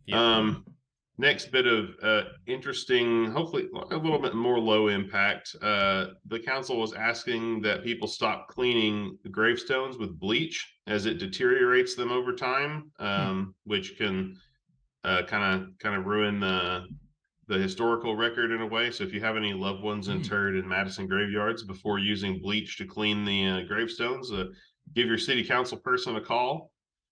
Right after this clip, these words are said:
Speaker 2: Uh, <laughs> they're, they're putting up a, they're putting up an online resource so people know which solvent to use, I believe.
Speaker 1: Okay.
Speaker 2: Um, so that's my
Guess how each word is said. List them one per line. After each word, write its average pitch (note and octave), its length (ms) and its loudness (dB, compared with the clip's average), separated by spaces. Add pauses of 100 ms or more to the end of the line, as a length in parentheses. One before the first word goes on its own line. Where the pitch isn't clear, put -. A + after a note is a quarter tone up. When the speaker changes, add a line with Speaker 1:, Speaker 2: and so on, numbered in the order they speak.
(160)
Speaker 2:
Uh, F#2+ 320 2 (160)
<laughs> - 120 -4
they're, A2 240 6
they're G#2+ 240 0
putting A#2+ 260 0
up A2 220 0
a, F2+ 360 0
they're G#2+ 300 -8
putting B2+ 220 4
up G#2+ 100 0
an G2+ 80 -2
online A2 420 2
resource A2 580 -2
so G2+ 140 0
people G2+ 280 -4
know G#2 420 0 (380)
which G#2+ 260 -2
solvent G#2 400 -2
to G#2+ 80 -8
use, A2+ 280 0
I A2 60 -2
believe. A2+ 380 -4 (800)
Speaker 1:
Okay. - 320 -14
Speaker 2:
Um, F2+ 520 0 (1900)
so B2 220 0
that's D#3 180 4
my C3+ 280 4